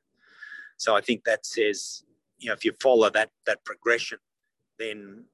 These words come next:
rental is going to become, um, continue to grow, and there will be, uh, greater and greater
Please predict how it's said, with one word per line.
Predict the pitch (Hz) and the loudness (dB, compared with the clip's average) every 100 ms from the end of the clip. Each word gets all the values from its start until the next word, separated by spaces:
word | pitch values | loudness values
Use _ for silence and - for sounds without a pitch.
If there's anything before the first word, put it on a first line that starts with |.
| _ 117 | _ -2
rental | 113 104 104 | -2 -2 -6
is | 95 - | -6 -4
going | 110 101 95 | -2 -2 -4
to | |
become, | 90 - 110 98 92 92 _ _ 104 | -12 -8 -6 -6 -8 -20 _ _ -6
um, | 98 92 - | -6 -6 -10
continue | - - 110 104 95 | -10 -10 -10 -10 -10
to | 95 | -4
grow, | - 107 139 202 - 107 | 2 6 6 4 -2 -6
and | 101 | -2
there | 101 | 0
will | 98 | 0
be, | 98 104 95 - _ _ _ _ - 107 | 2 2 2 -6 _ _ _ _ -18 -10
uh, | 104 98 95 98 _ _ | -2 -2 -2 -6 _ _
greater | - 110 107 98 | 0 0 0 -8
and | - | -12
greater | 101 101 95 | -8 -8 -10